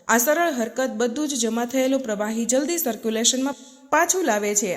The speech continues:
જેથી કિડની તેને સૂતા પહેલા પ્રોસેસ કરીને કાઢી નાખે, ઊંઘ દરમિયાન નહીં. તમે સાચે જ સમસ્યાને શરૂ થતાં પહેલા ટ્રેન કરી રહ્યા છો.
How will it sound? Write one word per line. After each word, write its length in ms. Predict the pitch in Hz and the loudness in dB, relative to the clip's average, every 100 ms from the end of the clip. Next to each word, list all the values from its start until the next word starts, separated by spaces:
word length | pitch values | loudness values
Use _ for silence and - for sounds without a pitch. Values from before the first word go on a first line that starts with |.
| - - - | -8 -12 0
જેથી 300 | 247 254 269 | 2 2 -2
કિડની 380 | 294 262 320 | -4 -4 -6
તેને 260 | - 240 247 | 0 0 2
સૂતા 320 | 254 277 320 320 | 0 -2 -2 -2
પહેલા 340 | 226 233 262 | 0 0 0
પ્રોસેસ 400 | 240 220 220 214 | -2 -2 -2 -4
કરીને 320 | - 220 262 269 | -2 -2 0 0
કાઢી 340 | 226 202 202 | -2 -2 -2
નાખે, 280 | 196 202 202 - - - - - | -4 -4 -4 -4 -8 -20 -8 -2
ઊંઘ 240 | 339 339 | 0 2
દરમિયાન 460 | 220 214 226 247 220 | 2 2 2 2 2
નહીં. 320 | 202 202 151 - - _ _ _ | 0 -4 -8 -14 -20 _ _ _
તમે 200 | 370 381 403 | 2 4 4
સાચે 360 | 302 269 302 | 2 2 0
જ 140 | 302 302 | -2 -2
સમસ્યાને 580 | 262 233 240 262 277 294 | 0 0 0 0 2 4
શરૂ 260 | 247 214 | 4 0
થતાં 380 | 202 226 254 254 | -4 -2 0 0
પહેલા 300 | 254 277 277 | 2 2 0
ટ્રેન 280 | 277 320 339 | -2 -2 -2
કરી 220 | 240 214 | -4 -4
રહ્યા 300 | 208 214 208 | -4 -4 -4
છો. 180 | 202 | -2